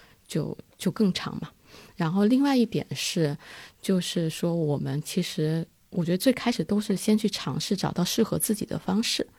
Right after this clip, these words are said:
我觉得，所以为什么也鼓励大家，如果不影响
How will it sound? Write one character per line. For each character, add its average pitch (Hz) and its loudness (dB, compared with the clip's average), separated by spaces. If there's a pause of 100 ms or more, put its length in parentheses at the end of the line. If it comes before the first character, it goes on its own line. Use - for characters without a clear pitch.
(260)
我 180 -2
觉 180 4
得， - 0 (140)
所 202 2
以 208 6
为 214 6
什 175 -2
么 151 0
也 160 -4
鼓 - -6
励 170 -2
大 180 -2
家， 175 -2
如 165 -2
果 165 -4 (280)
不 254 4
影 165 2
响 - -2